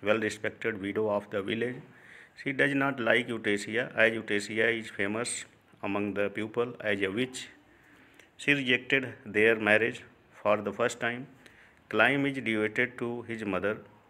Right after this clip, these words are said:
even when she violently opposes him and his marriage. She plays an important role in the novel. So, scholars, I hope you got it.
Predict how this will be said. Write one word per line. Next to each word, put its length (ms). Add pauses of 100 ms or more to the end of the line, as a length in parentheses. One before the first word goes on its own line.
(140)
even 460 (460)
when 260
she 220
violently 720 (560)
opposes 480
him 240 (680)
and 180
his 140
marriage. 480 (500)
She 240
plays 380
an 160
important 560
role 220
in 160
the 140 (440)
novel. 280 (1080)
So, 280
scholars, 420
I 140
hope 340 (340)
you 140
got 280
it. 240